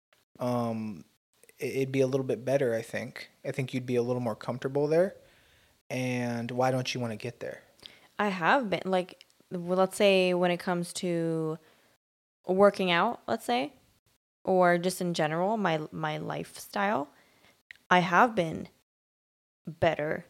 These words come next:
Speaker 2: than what I am now.
Speaker 1: So, for example, just your morning routine,
Speaker 2: Mm-hmm.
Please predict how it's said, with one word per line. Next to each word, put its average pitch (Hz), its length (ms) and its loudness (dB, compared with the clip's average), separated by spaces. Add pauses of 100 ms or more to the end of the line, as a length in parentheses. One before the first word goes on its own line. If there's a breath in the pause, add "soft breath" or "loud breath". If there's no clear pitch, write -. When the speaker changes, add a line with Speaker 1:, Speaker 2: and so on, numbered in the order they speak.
(140)
Speaker 2:
than 165 160 -2
what 156 140 0
I 147 60 -4
am 151 220 -6
now. - 240 -6 (460 soft breath)
Speaker 1:
So, - 160 0
for 127 200 0
example, 127 360 -4
just 123 240 -4
your 123 100 0
morning 127 440 -2
routine, 123 640 -6 (140)
Speaker 2:
Mm-hmm. 175 180 -6